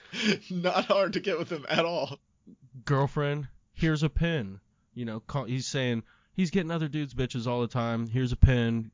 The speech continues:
Speaker 2: Write down your number. Call me around ten, and I'll see what's up. Maybe you can come around and do me." Hence, you know, the slut factor. And come through, have sex on rugs that's Persian.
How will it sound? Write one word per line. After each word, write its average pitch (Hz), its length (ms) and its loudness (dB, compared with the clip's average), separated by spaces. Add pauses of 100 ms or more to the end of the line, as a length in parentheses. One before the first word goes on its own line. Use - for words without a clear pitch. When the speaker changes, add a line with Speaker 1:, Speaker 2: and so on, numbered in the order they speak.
Speaker 2:
Write 113 220 -2
down 113 180 -2
your 110 100 -2
number. 104 420 0
Call 120 200 -2
me 110 120 -2
around 101 300 -8
ten, 98 380 -10 (520)
and 101 300 -8
I'll 101 100 -6
see - 160 -6
what's 104 220 -6
up. 104 260 -6
Maybe 135 260 -4
you 151 60 -4
can 143 100 -4
come 139 200 -4
around 143 320 -4
and 117 100 -6
do 127 160 -4
me." 95 260 -6 (200)
Hence, 120 460 -6
you 120 140 -4
know, 95 300 -6
the 101 100 -10
slut 123 320 -6
factor. 85 420 -14 (460)
And 117 560 -4
come 143 200 0
through, 127 300 0
have 113 200 0
sex - 300 -4
on 110 140 0
rugs 107 240 -4
that's 107 120 -8
Persian. 92 480 -4